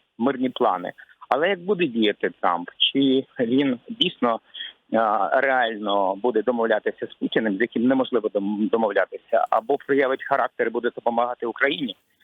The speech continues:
Це визначиться після того, як, якщо, і після того, як він, е, взагалі, е, скажімо так, почне займатися реальною міжнародною політикою. Е, тому ми в повній невизначеності. І мені здається, тут повинна бути політика не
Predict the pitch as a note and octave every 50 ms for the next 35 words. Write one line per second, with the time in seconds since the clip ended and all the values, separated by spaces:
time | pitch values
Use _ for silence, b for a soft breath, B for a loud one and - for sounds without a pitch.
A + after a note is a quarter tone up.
0 | _ _ _ - D3 C#3 C3+ E3 C#3+ D3+ C3+ - - C3+ - - B2+ A#2+ A#2 _
1 | _ _ _ _ _ _ - - E3 - - C3 - C#3+ C3+ A#2+ B2 B2 - -
2 | _ - - - - C#3+ C#3+ - - - - F3+ D#3 A#2 A2 - _ _ _ _
3 | _ _ _ _ _ _ _ _ _ _ _ _ _ _ _ _ _ _ _ _
4 | - B2 - C#3 - - C#3 - E3+ E3+ E3 C#3 C#3 C#3+ A#2 G#2 A2+ B2 B2 A#2+
5 | - - A2 A2+ C3 D3 C#3+ C#3 - A2 G#2+ G#2+ G#2 A2 A#2 A2 - B2+ A#2 B2+
6 | D3 C#3 C#3+ C3+ - - - G#2+ G#2 - _ - A#2 A2 G2+ A#2+ - - - C3
7 | C3+ _ _ - - B2+ - - - B2 B2+ C3 A2+ A#2 G#2+ G#2 A#2 A#2 - -
8 | G#2 - - G#2+ G2+ A2+ G2+ G#2+ A2 G2 F#2+ F#2+ G2+ F#2+ - G2+ G2 F#2+ G#2 G2
9 | G2+ G2+ _ - A#2+ C3+ C#3+ - B2 - - - G2 F#2+ F#2+ F#2+ - _ - -
10 | - - - - _ _ _ - A2 A2 G#2+ G2 G#2 - - - C3+ C#3 D#3+ F3
11 | F#3 D#3+ - C#3+ C#3 D3 D3 - _ - E3 D#3+ C#3 B2 A#2 A2+ A#2 A2+ G#2 B2+
12 | B2+ A#2 G#2+ G2 - - G#2 F#2+ F#2 E2+ - - - - G2+ - - B2+ C#3+ D#3
13 | F3 D#3 C3+ C#3 D#3 E3+ F#3 F#3+ - - - C3 - E3 - - - C#3+ D3 D3
14 | D3 C#3 C3 C3+ - C#3+ A#2+ - C#3 C#3 C#3+ C#3 - C3+ _ - B2 A#2 A#2 B2
15 | A#2